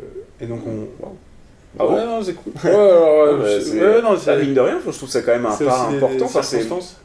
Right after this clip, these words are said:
Speaker 1: Je sais pas, mais c'est, mais c'est, on, on est content de ça parce que, euh,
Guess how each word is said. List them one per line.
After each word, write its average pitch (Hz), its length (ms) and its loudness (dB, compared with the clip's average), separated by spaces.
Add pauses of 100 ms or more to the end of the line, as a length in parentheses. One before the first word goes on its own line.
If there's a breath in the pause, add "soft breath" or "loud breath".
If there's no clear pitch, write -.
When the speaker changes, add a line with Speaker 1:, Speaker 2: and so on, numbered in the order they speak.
(240)
Speaker 1:
Je - 160 -8
sais 160 160 -4
pas, 190 140 0
mais 196 200 2
c'est, 151 800 2
mais 139 100 -2
c'est, 135 340 2
on, 131 260 -2
on 135 60 -6
est 131 60 -4
content 165 240 -4
de 202 40 -10
ça 277 120 -4
parce 160 160 -4
que, 165 140 -2
euh, 127 560 2